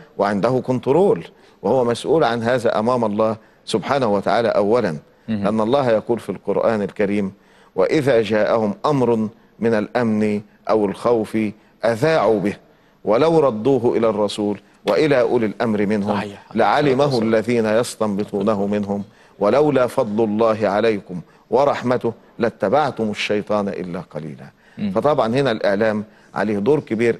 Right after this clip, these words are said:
Speaker 1: أن يتحرى وأن يفرز الأسئلة التي تأتي، عنده فلتر في هذا، وطبعا وأن يساعد المفتي في هذا.
Speaker 2: مم.
Speaker 1: الأسئلة المهمة التي تنفع الناس يعرضها، والأسئلة الأخرى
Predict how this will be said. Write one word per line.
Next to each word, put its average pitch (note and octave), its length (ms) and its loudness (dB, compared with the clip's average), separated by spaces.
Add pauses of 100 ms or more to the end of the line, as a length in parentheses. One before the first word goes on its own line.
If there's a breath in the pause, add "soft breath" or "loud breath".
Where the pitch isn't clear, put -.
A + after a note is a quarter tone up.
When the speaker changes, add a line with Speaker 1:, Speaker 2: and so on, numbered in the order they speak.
Speaker 1:
أن A2+ 120 -2
يتحرى A2 720 0 (460 soft breath)
وأن A2 260 0
يفرز A#2+ 440 0
الأسئلة G#2+ 440 0
التي G#2 280 -2
تأتي، B2 440 -2 (260 soft breath)
عنده A2 340 0
فلتر B2 460 0 (180)
في G#2 160 0
هذا، A#2 400 2 (380 loud breath)
وطبعا A#2 720 2
وأن A2 180 0
يساعد A#2+ 440 0
المفتي G#2+ 540 -2 (260 soft breath)
في G2+ 200 -2
هذا. D#2 280 -8
Speaker 2:
مم. - 640 -8
Speaker 1:
الأسئلة C#3+ 380 0
المهمة A#2 380 -2
التي G#2+ 260 -2
تنفع B2 400 0
الناس D#3 400 -2 (260 loud breath)
يعرضها، F#2+ 520 0 (320 soft breath)
والأسئلة A#2 540 0
الأخرى D#3+ 540 0